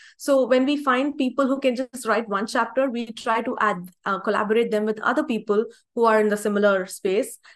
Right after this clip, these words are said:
and they can come together and publish one book. So that's an option, especially for first-time authors who are not ready to write a full book. And then the fourth category of people,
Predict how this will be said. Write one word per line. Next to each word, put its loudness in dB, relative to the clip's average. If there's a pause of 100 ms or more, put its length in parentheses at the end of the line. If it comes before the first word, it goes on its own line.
(120)
and -2
they 4
can -2
come 0
together 0 (120)
and -4
publish -2
one -4
book. -12 (340)
So -4 (100)
that's 0
an 0
option, -2 (100)
especially -2
for 0
first-time 2
authors 2
who 0
are 2
not -2
ready 0
to 0
write -2
a -10
full -6
book. -14 (720)
And 0
then 2
the 0
fourth 0
category 0
of 0
people, 0